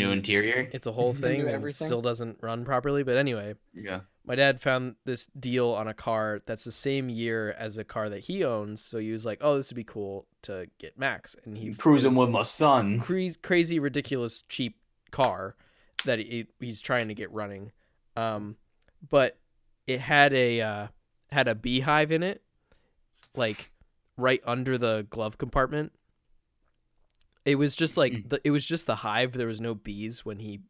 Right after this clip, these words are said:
Speaker 1: bought it. But he, so he pulled out the beehive, and we actually have it in our garage, uh, for whatever reason, uh, 'cause he wants to save it. I don't know. It's up on a shelf. And, but, so he, he was calling the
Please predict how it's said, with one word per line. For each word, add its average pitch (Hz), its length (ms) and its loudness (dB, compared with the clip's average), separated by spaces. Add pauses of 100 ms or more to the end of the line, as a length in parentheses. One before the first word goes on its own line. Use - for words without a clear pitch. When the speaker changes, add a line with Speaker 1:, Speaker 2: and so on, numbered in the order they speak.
(200)
Speaker 1:
bought 101 240 -6
it. 127 200 -4 (520)
But 123 380 2
he, 120 80 -8
so 135 140 2
he 127 100 2
pulled 147 340 2
out 127 240 4
the 117 60 -6
beehive, 113 480 -6
and 120 100 -10
we 113 100 -4
actually 117 300 -4
have 110 220 -4
it 117 80 -6
in 107 100 -14
our 104 100 -8
garage, 98 520 -10 (680)
uh, 107 220 -4
for 120 140 -8
whatever 110 280 -4
reason, 117 360 -8 (800)
uh, 113 280 2
'cause - 140 -14
he 123 60 -4
wants 113 220 -4
to 120 80 -10
save 113 240 -2
it. - 200 -6 (160)
I 107 40 -8
don't 104 120 -6
know. 107 180 -8 (200)
It's - 120 -18
up 110 100 -8
on 95 80 -8
a 95 40 -8
shelf. - 380 -6 (560)
And, 127 380 4
but, 135 260 6 (300)
so 139 240 4
he, 123 160 0 (180)
he 135 240 -4 (140)
was 135 120 0
calling 127 520 2
the 110 460 0